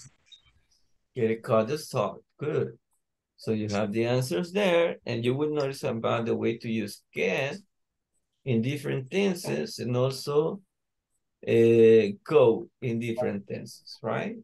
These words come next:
You have it in present here, you have it in past over here. So we say,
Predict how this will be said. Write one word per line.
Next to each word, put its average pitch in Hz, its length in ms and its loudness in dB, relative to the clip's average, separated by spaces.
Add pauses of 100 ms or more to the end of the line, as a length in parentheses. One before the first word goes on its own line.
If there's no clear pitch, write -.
(120)
You - 100 -10
have 104 180 -2
it 104 120 -6
in 107 160 -8
present 113 360 0
here, 151 360 -4
you 131 160 -8
have - 140 -6
it - 160 -10
in 113 200 -8
past 123 300 -2
over 117 120 -8
here. - 340 -8 (540)
So 120 180 -2
we 131 160 2
say, 190 460 0